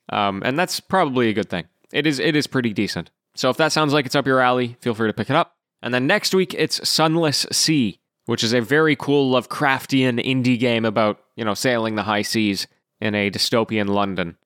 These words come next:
So there you have it, folks. That's all of the news for today and for this week. Thank you so much for joining me here on the show. Uh, I'm gonna be doing my best to be here for the variety shows this weekend, but I may have to do some catching up on homework and whatnot, so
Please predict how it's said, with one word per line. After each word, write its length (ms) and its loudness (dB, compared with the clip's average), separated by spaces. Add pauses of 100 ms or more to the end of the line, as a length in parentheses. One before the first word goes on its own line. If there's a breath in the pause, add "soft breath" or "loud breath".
(100)
So 200 0
there 160 2
you 60 4
have 160 4
it, 60 -6
folks. 460 0 (300)
That's 160 -2
all 160 4
of 60 2
the 80 2
news 300 2
for 240 0
today 340 2
and 300 0
for 120 0
this 220 0
week. 380 0 (240)
Thank 160 -2
you 40 -4
so 140 0
much 160 0
for 80 -2
joining 300 0
me 80 0
here 160 2
on 80 0
the 40 -4
show. 300 0 (320)
Uh, 160 2
I'm 140 4
gonna 140 4
be 120 4
doing 240 2
my 160 4
best 480 0
to 220 4
be 180 2
here 240 2
for 240 0
the 80 0
variety 520 2
shows 360 2
this 180 -2
weekend, 460 0 (300)
but 100 -2
I 80 2
may 160 2
have 180 0
to 120 -2
do 160 4
some 200 -2
catching 400 -2
up 160 0
on 120 0
homework 440 0
and 140 0
whatnot, 400 0
so 280 -2